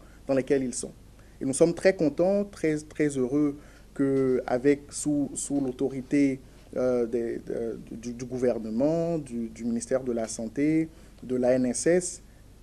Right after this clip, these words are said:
la Guinée aujourd'hui a pu former beaucoup de cadres,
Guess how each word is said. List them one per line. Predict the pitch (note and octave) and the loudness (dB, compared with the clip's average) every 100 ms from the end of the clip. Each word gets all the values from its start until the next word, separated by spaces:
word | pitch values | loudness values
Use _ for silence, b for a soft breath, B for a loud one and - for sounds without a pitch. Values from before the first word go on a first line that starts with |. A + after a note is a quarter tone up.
| - | -4
la | A#2 | -4
Guinée | C3 C#3 D#3+ | -2 0 2
aujourd'hui | F3 D3+ C#3 C3+ C3+ C#3+ D3 C#3 - - B B - | 2 2 -2 -4 -6 -6 -6 -8 -14 -20 B B -6
a | C3+ C3 B2+ - | 0 2 2 -4
pu | - | -12
former | - C#3 B2+ C3 B2 - - - - - | -2 0 2 0 0 -4 -14 -20 -8 2
beaucoup | G3 G3+ | 2 4
de | D3 | 0
cadres, | C3 C3+ F3+ | 0 -4 -6